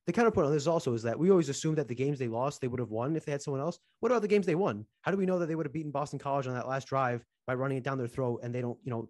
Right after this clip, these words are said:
call a pass play that gets intercepted, or that against Temple they don't manage to score? You know, you, it, it works both ways here. The, the, we can play hypotheticals all day. It doesn't.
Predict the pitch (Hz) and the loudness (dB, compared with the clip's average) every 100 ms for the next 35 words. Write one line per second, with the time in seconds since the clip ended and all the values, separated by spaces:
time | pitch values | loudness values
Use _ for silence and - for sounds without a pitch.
0 | _ - 160 131 123 - 135 135 - 113 | _ 0 4 6 4 2 0 0 0 0
1 | 113 - 113 110 120 - 95 - - - | 0 -4 -6 -2 -4 -4 -10 -14 -12 0
2 | 120 131 127 139 127 - 156 127 120 120 | 4 4 4 2 0 2 2 4 2 2
3 | 135 127 131 123 123 - 131 123 - 160 | 2 2 -2 -2 -6 -2 0 0 0 -2
4 | - - 175 208 214 - 185 254 294 226 | -2 -2 -2 -2 -6 -10 -6 0 0 2
5 | 175 143 240 190 120 120 120 139 151 - | 2 4 4 4 0 -2 -4 -6 -6 -4
6 | 170 208 - 202 175 170 156 143 131 147 | 0 0 0 -2 -2 -4 -4 -4 -4 -2
7 | 143 151 123 123 135 | 0 0 0 -2 -6